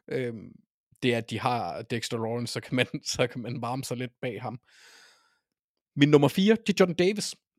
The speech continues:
Er ikke helt så dominerende på banen, som jeg havde håbet på, men altså kærlighed ved første blik, fra da jeg så ham i college, og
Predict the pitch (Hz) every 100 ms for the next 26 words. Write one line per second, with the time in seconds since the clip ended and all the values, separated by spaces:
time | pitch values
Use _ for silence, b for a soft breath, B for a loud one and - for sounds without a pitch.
0 | _ - 143 190 202 226 247 139 127 147
1 | 147 190 139 120 135 139 170 131 123 123
2 | 123 135 170 135 170 95 - 101 - 135
3 | 135 135 127 127 123 127 127 120 123 123
4 | - _ - 113 113 117 131 117 113 -
5 | 117 123 117 113